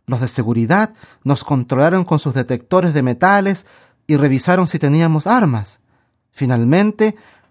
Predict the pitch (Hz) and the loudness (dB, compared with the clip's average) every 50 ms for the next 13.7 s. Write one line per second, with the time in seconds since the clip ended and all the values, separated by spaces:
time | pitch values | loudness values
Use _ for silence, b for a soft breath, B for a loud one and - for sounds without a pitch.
0 | b 143 165 160 - 175 - 160 147 139 - 143 139 147 170 180 165 135 123 120 | b -2 0 0 0 0 0 2 0 0 0 0 2 2 4 2 2 2 0 -2
1 | 120 - _ - 120 120 123 165 220 240 233 - - 233 185 165 156 147 147 170 | -4 -6 _ -2 0 2 2 4 2 2 2 2 0 0 2 2 2 2 2 2
2 | 214 269 311 - _ _ _ _ _ _ _ _ _ - 139 139 143 135 - 147 | 2 0 -2 -6 _ _ _ _ _ _ _ _ _ 0 2 2 2 0 0 -4
3 | 127 - - 190 196 185 165 165 147 - 139 139 147 156 156 156 156 151 143 131 | -4 -4 -2 0 0 2 2 0 0 0 0 0 2 2 2 2 2 2 2 0
4 | - - - 107 98 - _ _ _ _ _ _ _ _ _ _ _ _ _ _ | 0 -6 -10 -12 -14 -14 _ _ _ _ _ _ _ _ _ _ _ _ _ _
5 | b b b b b b _ 120 117 107 - - 131 147 170 175 - - 160 147 | b b b b b b _ -6 -6 -6 -4 -2 0 0 0 0 2 2 0 2
6 | 143 - 143 - - 135 - - 131 120 - 160 170 180 180 180 180 170 b b | 2 0 -2 -2 -2 -4 -2 -2 -4 -2 0 2 2 2 2 0 -2 -2 b b
7 | b b b b b b b b - - 135 131 - - - 190 190 180 156 139 | b b b b b b b b -2 -2 -2 0 -2 -4 -4 -2 0 0 0 0
8 | 123 - - 214 247 190 139 135 123 127 147 156 147 - 151 139 - 139 131 135 | 0 0 0 0 2 2 2 2 2 2 2 2 2 0 -2 -2 0 0 0 2
9 | 151 185 196 185 170 156 - - - 131 123 - 196 208 202 180 175 147 151 143 | 2 2 2 2 0 0 -2 -2 -4 -4 -2 0 0 2 2 2 0 0 -2 -4
10 | 139 - 180 170 180 156 156 151 147 147 139 113 104 - _ _ _ _ _ _ | -2 -4 -4 -2 0 0 0 0 0 0 0 -2 -4 -8 _ _ _ _ _ _
11 | _ _ _ _ _ _ _ _ _ _ _ - - 175 180 190 196 170 147 151 | _ _ _ _ _ _ _ _ _ _ _ -6 -2 0 0 2 2 2 2 2
12 | 170 196 233 226 b b b b b b b b b 131 139 139 139 127 120 - | 2 2 0 -4 b b b b b b b b b 0 2 2 2 2 2 2
13 | 165 156 - - 165 135 120 104 95 - - - - | 0 0 2 0 0 0 0 -2 -4 -10 -16 -20 -20